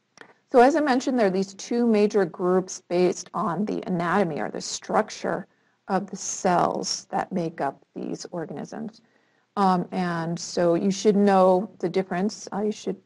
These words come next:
should have already learned this in, uh, general biology. Um, prokaryotes, um, have no internal compartments, no internal uh, lipid bilayers. They simply have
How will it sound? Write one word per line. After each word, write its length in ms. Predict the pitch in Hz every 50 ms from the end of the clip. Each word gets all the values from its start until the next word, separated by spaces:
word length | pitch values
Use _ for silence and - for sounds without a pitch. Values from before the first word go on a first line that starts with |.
| _ _ _ _ _ _ _ _ _ _
should 140 | - 330
have 100 | 302 262
already 240 | 233 214 214 202 190
learned 320 | 190 180 185 185 185 190 190
this 240 | 180 180 - -
in, 320 | - - 175 185 202 214 - -
uh, 160 | 214 170 170
general 360 | 180 - 175 156 151 - 175
biology. 580 | - - 151 147 143 156 170 196 226 - 330 415 440 - _ _ _ - - _ _ _ _ _ _ _ _ _ _
Um, 440 | - 220 214 202 196 190 196 208 226 - -
prokaryotes, 1000 | - 277 240 254 247 - 262 233 226 214 214 226 233 - - - - - - - - _ _ _ _ -
um, 300 | 233 233 226 220 202 233
have 460 | 226 - 240 214 196 196 196 196 196 - _ _ -
no 460 | 226 214 208 214 220 214 214 214 214
internal 580 | 208 - 220 202 202 202 - - 208 208 202 190
compartments, 680 | 202 202 190 190 - 185 190 - 262 349 415 - - 233
no 280 | 208 185 175 175 175 -
internal 680 | - 190 180 - - 185 185 180 180 180 196 214 - _ _ _ _ _ _ _ _ -
uh, 280 | 190 180 170 170 170 - - - -
lipid 380 | 190 190 190 190 190 175 -
bilayers. 560 | - 175 156 156 180 190 214 247 302 320 - -
They 100 | - 208
simply 440 | - - - 214 214 208 - 208 214
have 280 | 214 220 170 170 175